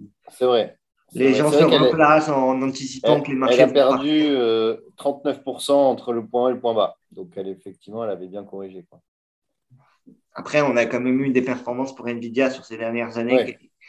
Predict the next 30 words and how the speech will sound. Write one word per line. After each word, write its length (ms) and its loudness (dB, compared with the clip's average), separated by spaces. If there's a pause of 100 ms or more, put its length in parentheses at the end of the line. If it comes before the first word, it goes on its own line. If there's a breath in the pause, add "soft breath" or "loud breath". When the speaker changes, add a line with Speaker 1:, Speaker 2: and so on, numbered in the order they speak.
(640 soft breath)
Speaker 2:
qui 60 -8
est 40 0
impressionnant. 440 -4
Je 180 0
Speaker 1:
Extraordinaire. 160 -2
Speaker 2:
pense 140 -2
que 120 -6
c'est 220 0
une 80 -4
Speaker 1:
Mm. 40 -6
Speaker 2:
des 140 0
pa-, 240 -2
des, 920 0
des 140 -4
actions 280 -6
qui 140 -18
performent, 500 0
euh, 200 -6
le 180 -6
plus 260 0
sur 280 -8
le, 240 -6
le 100 -4
Nasdaq. 500 -6
Donc, 200 -18
euh, 100 -14 (340)
Speaker 1:
Mm, 40 -6
mm, 420 -2
mm. 60 -8 (180)
Speaker 2:
bon, 320 -20